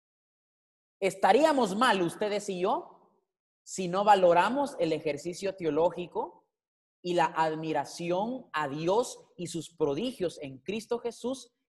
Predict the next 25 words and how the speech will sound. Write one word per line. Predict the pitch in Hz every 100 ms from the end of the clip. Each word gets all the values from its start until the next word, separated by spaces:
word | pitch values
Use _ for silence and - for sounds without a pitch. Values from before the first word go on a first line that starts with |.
| _ -
que | 170 143 - - - _ _ _ _ -
el | 175 156 -
testimonio | 160 - 156 165 170
bíblico | 160 175 185 - 185 -
debería | 165 156 143 226 330 -
producir | 190 156 139 156 147
en | 143
nosotros. | 131 120 101 - _ _ _ _ _ _ _ _ -
¿Por | 185 160
qué? | - 208 123 - - - -
Porque | 175 - 165
al | 147
final | - 156 190 247 370 381 - _ _ _ _ _ _
es | 196 202
la | 208 185 190
transformación | 180 165 - 165 156 151 143 - 185
humana | 170 160 233 214 175 - _
la | 143 151
que | 165 156
permite | 139 143 180 - 226 247 _ _ _ _ _
comprender | - 185 165 156 147 139 156
esta | 156 151 - 151
admiración. | - 139 135 135 127 - 135
Diría | 160 254 277
Barth, | 247 190